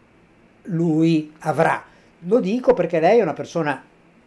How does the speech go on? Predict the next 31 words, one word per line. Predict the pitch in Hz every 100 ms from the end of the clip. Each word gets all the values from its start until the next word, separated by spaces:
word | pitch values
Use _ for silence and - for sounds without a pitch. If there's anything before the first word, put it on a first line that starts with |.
| _
adatta | - 135 185 170 - 127
in | 131
questo | 139 - 196
senso, | - 165 202 151
un | 135
po' | 185 180 143 -
per | 131
quello | - 151 135
che | 143
io | 135
chiamo | 127 160 143 127
la | 120
sua | - 151 107 - - _
splendida | - 170 170 151 151 143 127 - -
laicità | 151 156 - 156 185 151
di | 131
pensiero | 131 143 151 185 156 123 131 180 175 _ _
e | -
libertà | 143 131 123 120 156 120
di | 123
pensiero, | 185 220 - 143 147 254
un | 294
po' | 214 240
perché | 294 - 170
comunque | 165 175 262 190
lei | 175 214 196 - _ _
ha | -
cambiato, | - 160 165 226 208 - 165 147 127 - _ _ _ _ _ _
come | - 143
dire, | 139 175 147 147 127
casacca, | 175 165 165 120 - 139